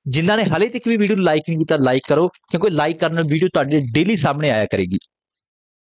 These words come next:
ਚਲੋ, ਜਦੋਂ ਵੀ ਤੁਸੀਂ YouTube ਨਾਲ ਖੋਲੋਗੇ ਤਾਂ ਤੁਹਾਡੇ ਸਾਹਮਣੇ ਕਲਾਸ ਡੇਲੀ ਨਵੀਂ ਮਿਲਿਆ ਕਰੂਗੀ। ਤਾਂ ਲਾਈਕ ਕਰਨ ਦਾ ਇਹ ਵੀ ਫਾਇਦਾ ਹੁੰਦਾ। ਲਾਈਕ ਕਰਨ ਨਾਲ ਕੋਈ ਇਹ ਨਹੀਂ ਹੈਗਾ ਵੀ ਢਾਲੇ ਡਿੱਗਣ ਲੱਗ ਜਾਂਦੇ ਆ ਵੀ ਪੰਜ ਪੰਜ ਦੇ, ਠੀਕ ਆ, ਵੀ ਅਸੀਂ ਝੋਲਾ ਭਰ ਲੈਣਾ ਜਾਂ ਬੋਰੀ ਭਰ ਲੈਂਦੇ ਆ।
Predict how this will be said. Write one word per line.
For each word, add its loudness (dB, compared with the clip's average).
ਚਲੋ, 2
ਜਦੋਂ 0
ਵੀ -4
ਤੁਸੀਂ 0
YouTube 0
ਨਾਲ 2
ਖੋਲੋਗੇ 0
ਤਾਂ 0
ਤੁਹਾਡੇ 0
ਸਾਹਮਣੇ -2
ਕਲਾਸ -2
ਡੇਲੀ 0
ਨਵੀਂ 2
ਮਿਲਿਆ 2
ਕਰੂਗੀ। 0
ਤਾਂ 0
ਲਾਈਕ 0
ਕਰਨ -2
ਦਾ 2
ਇਹ 2
ਵੀ 2
ਫਾਇਦਾ -2
ਹੁੰਦਾ। -2
ਲਾਈਕ 0
ਕਰਨ 0
ਨਾਲ 0
ਕੋਈ 4
ਇਹ 4
ਨਹੀਂ 2
ਹੈਗਾ 2
ਵੀ 2
ਢਾਲੇ 2
ਡਿੱਗਣ -2
ਲੱਗ 0
ਜਾਂਦੇ 2
ਆ 0
ਵੀ 0
ਪੰਜ 0
ਪੰਜ -2
ਦੇ, 0
ਠੀਕ 0
ਆ, 2
ਵੀ 4
ਅਸੀਂ 0
ਝੋਲਾ 2
ਭਰ -2
ਲੈਣਾ 0
ਜਾਂ 2
ਬੋਰੀ 2
ਭਰ -2
ਲੈਂਦੇ -2
ਆ। -2